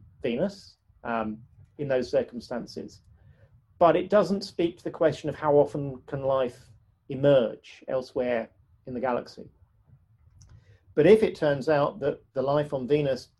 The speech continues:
doesn't use D N A for heredity, uses something completely different, uses different metabolic processes, et cetera, et cetera, et cetera, doesn't use proteins at all, perhaps, as Sarah was suggesting,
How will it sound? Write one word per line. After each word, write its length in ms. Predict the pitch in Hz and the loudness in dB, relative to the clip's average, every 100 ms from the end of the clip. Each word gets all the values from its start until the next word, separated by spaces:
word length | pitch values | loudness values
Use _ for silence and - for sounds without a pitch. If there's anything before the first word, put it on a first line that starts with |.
| - - | -10 0
doesn't 300 | 156 135 170 | 0 0 -6
use 240 | 139 113 | -6 -6
D 140 | 139 | -4
N 120 | 131 131 | -2 -2
A 140 | 127 | -4
for 100 | 127 | -4
heredity, 400 | 117 131 123 - | -2 0 -2 -8
uses 280 | 120 113 113 | -6 -6 -8
something 200 | 135 123 | -10 -10
completely 400 | 113 - - - | -10 -12 -14 -4
different, 640 | 165 165 - 160 165 - - - - - - | 0 0 0 -2 -4 -10 -20 -20 -20 -20 -12
uses 180 | 113 - | -10 -6
different 280 | - - | -8 -8
metabolic 500 | 98 113 135 160 - | -12 -4 2 2 2
processes, 800 | - 151 143 151 - 139 131 - - _ | 0 2 2 -2 -2 -2 -2 -8 -18 _
et 80 | 123 | -8
cetera, 300 | - 120 135 | -4 -4 -6
et 80 | - | -8
cetera, 260 | 135 - - | -10 -10 -10
et 80 | |
cetera, 320 | - 165 160 160 | -4 -4 -4 -8
doesn't 220 | 120 151 | -6 -6
use 120 | 120 | -6
proteins 460 | - 139 135 123 127 | 0 0 0 -8 -8
at 120 | 165 | -6
all, 140 | 240 | -6
perhaps, 500 | 254 98 110 - - - _ _ - | -6 -6 -8 -12 -20 -20 _ _ -20
as 120 | - | -12
Sarah 240 | - 127 120 | -4 -4 -4
was 160 | 117 | -8
suggesting, 500 | - - - - - | -12 -10 -12 -12 -16